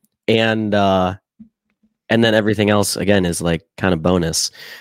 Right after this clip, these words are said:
Um, I was looking for the Disney camera, which they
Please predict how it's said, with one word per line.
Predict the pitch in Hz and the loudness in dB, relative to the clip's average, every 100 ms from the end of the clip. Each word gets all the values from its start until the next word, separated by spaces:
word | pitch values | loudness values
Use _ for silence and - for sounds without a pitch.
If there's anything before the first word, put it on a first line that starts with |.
| - | -6
Um, | 101 98 92 85 82 _ | -2 0 0 -2 -8 _
I | 135 | 0
was | 139 | 2
looking | 151 180 214 | 2 4 2
for | 190 170 165 - | 4 4 4 2
the | 123 135 131 131 131 - _ _ _ _ _ | 0 0 2 2 0 -6 _ _ _ _ _
Disney | - 151 143 151 151 147 - | 4 6 6 6 6 6 2
camera, | - - 139 147 135 87 82 147 - | -8 -2 2 2 2 -2 -6 -10 -12
which | - - | -10 -6
they | 101 | -4